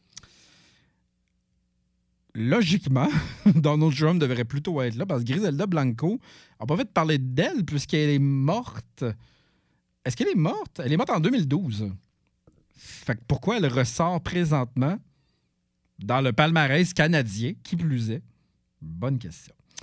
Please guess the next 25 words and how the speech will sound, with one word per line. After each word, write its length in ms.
Donc, 640
euh, 1040
voilà 200
pour 140
ça. 140
Il 60
y 20
a 40
des 100
petites 400
anomalies 680
comme 220
ça 260
dans 280
ce, 360
ce 120
palmarès-là. 640
Ah, 80
il 40
y 20
a 20
une 80
série 240
sur 100
Netflix. 720